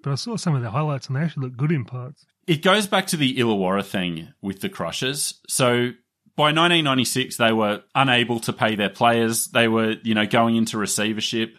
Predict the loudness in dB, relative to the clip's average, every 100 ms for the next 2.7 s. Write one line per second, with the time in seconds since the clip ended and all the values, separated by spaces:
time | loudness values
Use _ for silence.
0 | _ 4 4 4 2 2 2 0 0 0
1 | -2 0 0 0 -4 -4 -8 -6 0 2
2 | 2 0 -2 0 0 0 -2